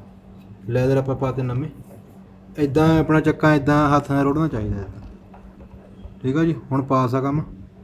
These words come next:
ਬਸ ਬ੍ਰੇਕ ਆਪਣੇ ਐਨ ਪੂਰੇ ਸਹੀ ਲੱਗਦੇ ਨੇ ਹੁਣ। ਬਾਕੀ ਜੇ ਹੋਈ ਗੁੰਜਾਇਸ਼ ਤਾਂ ਆਪਾਂ ਕਰ ਲਾਂਗੇ। ਆ ਦੇਖੋ ਮਾੜਾ ਇਹਦਾ ਮੜਕਾ ਟੇਢਾ ਮੋਟਰ ਵਾਲਾ ਦਾ, ਤਾਂ ਕਰਕੇ ਟਾਇਰ ਆਪਾਂ ਨੂੰ ਥੋੜ੍ਹਾ ਰੱਖਣਾ ਪਿਆ ਟੇਢਾ। ਤੇ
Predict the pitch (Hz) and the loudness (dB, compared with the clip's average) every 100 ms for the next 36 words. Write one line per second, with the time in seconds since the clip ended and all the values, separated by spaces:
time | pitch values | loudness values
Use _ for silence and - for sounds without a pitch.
0 | - - - - - - - - 117 110 | -20 -20 -20 -20 -20 -20 -20 -14 -10 -10
1 | 98 113 127 127 131 131 135 151 156 156 | -8 -2 0 2 0 0 0 0 0 0
2 | 143 135 135 120 127 135 127 127 135 - | -2 2 2 2 2 0 -2 -6 -8 -12
3 | - - - - - - - - - 139 | -20 -20 -20 -18 -16 -16 -20 -20 -8 -6
4 | 135 160 147 151 147 151 156 143 160 156 | 0 2 4 4 4 4 4 2 -2 0
5 | 156 139 127 147 160 151 156 139 - 143 | 0 0 -4 -4 -4 -4 -2 -2 -4 -2
6 | 175 196 190 196 185 147 143 143 147 160 | 0 2 2 2 2 2 0 -2 -4 -4
7 | 135 135 139 147 - - - - - - | -6 -8 -10 -12 -20 -20 -20 -20 -20 -20
8 | - 139 139 - - 147 143 160 156 147 | -8 -4 -4 -6 -8 -8 -2 -2 -2 -2
9 | 147 143 143 147 135 151 160 160 143 147 | -2 -2 -4 -8 -4 -2 0 -2 -4 -8
10 | 135 131 123 143 147 - - - - - | -6 -6 -8 -10 -12 -16 -20 -20 -20 -20
11 | - - - - - - - - - | -20 -20 -20 -20 -20 -20 -20 -18 -10